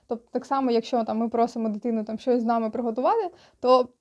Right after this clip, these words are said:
це більше для того, щоб навчити її цьому і щоб це було як гра, а не її обов'язок, що «ну тепер ти нам готуєш на всю сім'ю сніданки». Типу, це не дуже правильно.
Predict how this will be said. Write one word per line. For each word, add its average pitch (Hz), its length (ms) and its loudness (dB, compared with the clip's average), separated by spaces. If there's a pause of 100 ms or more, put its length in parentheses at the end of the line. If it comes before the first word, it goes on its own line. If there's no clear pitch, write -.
(140)
це 269 180 4
більше 262 300 0
для 226 120 0
того, 302 260 2
щоб 254 240 -2
навчити 254 400 -2
її 214 180 0
цьому 277 360 -4
і - 80 -4
щоб 240 180 -4
це 277 120 2
було 254 200 4
як 226 160 2
гра, 214 200 -2 (280)
а 233 140 0
не 233 180 2
її 226 180 0
обов'язок, 247 520 4
що 220 240 -2
«ну 262 120 2
тепер 269 280 4
ти 247 100 -2
нам 226 140 0
готуєш 240 320 0
на 226 80 -2
всю 240 160 -4
сім'ю 226 280 -2
сніданки». 220 480 -8 (440)
Типу, - 200 -16
це 240 460 2 (540)
не 247 260 2
дуже 214 240 0
правильно. 214 420 -4